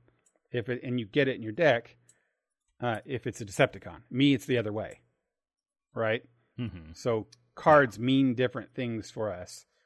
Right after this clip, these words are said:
Speaker 1: whether we're gonna keep them or we're gonna do. And then there's that bit of a P V P in there. If a good card comes up, I will want to run and defeat it so that you can't buy it and put it in your deck.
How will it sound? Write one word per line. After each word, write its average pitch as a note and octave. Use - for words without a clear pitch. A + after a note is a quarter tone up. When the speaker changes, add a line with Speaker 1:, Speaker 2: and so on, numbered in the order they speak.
Speaker 1:
whether A#2
we're A2+
gonna G#2
keep C#3
them B2
or G#2+
we're G#2
gonna G#2+
do. A2
And C#3+
then C#3+
there's C3+
that B2+
bit C3+
of A#2
a A2
P D3
V B2
P E3
in C3
there. A#2
If A2+
a G#2
good C3+
card C3+
comes A2
up, D#3
I C#3
will C3
want B2
to C3
run A#2+
and A#2
defeat G#3+
it -
so -
that B2
you C3+
can't C#3
buy D3+
it G#2+
and A2+
put B2
it A2
in G#2+
your G#2
deck. -